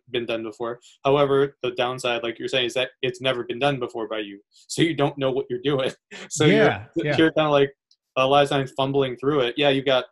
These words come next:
Speaker 1: you got people that you look, look to, like, ma-, in masterminds and, and people that have done it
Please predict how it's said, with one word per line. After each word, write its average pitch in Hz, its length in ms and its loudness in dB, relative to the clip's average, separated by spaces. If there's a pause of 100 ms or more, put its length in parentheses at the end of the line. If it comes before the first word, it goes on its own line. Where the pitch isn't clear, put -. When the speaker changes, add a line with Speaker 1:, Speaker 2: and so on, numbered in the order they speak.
Speaker 1:
you 143 120 0
got 135 160 2
people 139 220 -2
that 131 100 -2
you 127 100 -6
look, 123 180 -2 (140)
look 131 260 -2
to, 131 140 -2
like, 120 220 -2
ma-, 120 180 -4
in 131 120 -8
masterminds 120 720 -6
and, 113 280 -6 (460)
and 135 160 0
people 139 240 0
that 127 120 2
have 123 140 -2
done 127 160 -4
it 123 80 -8